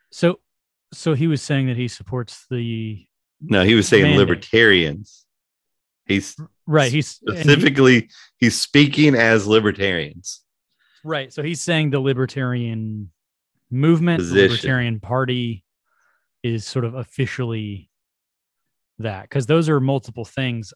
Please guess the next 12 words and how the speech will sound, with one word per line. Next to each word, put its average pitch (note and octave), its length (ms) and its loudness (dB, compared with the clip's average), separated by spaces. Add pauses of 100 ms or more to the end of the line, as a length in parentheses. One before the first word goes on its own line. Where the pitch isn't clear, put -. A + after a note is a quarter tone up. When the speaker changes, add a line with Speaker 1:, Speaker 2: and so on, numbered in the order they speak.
(120)
Speaker 1:
a-, C3+ 180 -14
at E3 100 -10
least D#3+ 280 -6
in A#2+ 80 -6
my C3+ 300 0
mind. A2+ 600 -6 (300)
Speaker 2:
Yeah. G#2 240 6
Speaker 1:
There's, B2 180 -2
like, B2 140 -2
the - 80 -8
libertarian A#2+ 600 -6
movement. B2 460 -4